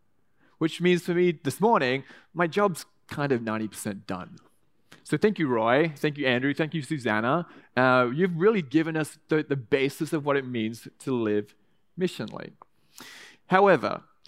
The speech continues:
there's just one little catch to that.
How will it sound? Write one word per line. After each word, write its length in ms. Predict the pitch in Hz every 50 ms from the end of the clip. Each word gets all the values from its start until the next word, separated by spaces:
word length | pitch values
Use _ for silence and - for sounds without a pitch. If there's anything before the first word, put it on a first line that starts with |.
| _ _ _
there's 220 | - 165 160 143
just 360 | - 214 214 - - - - -
one 540 | 151 160 185 185 175 170 165 165 165 160 - -
little 560 | 135 139 143 139 135 123 113 113 104 101 - _ _
catch 600 | - - 101 90 - - - - - - - - _ _ -
to 80 | - 104
that. 280 | 101 110 - - -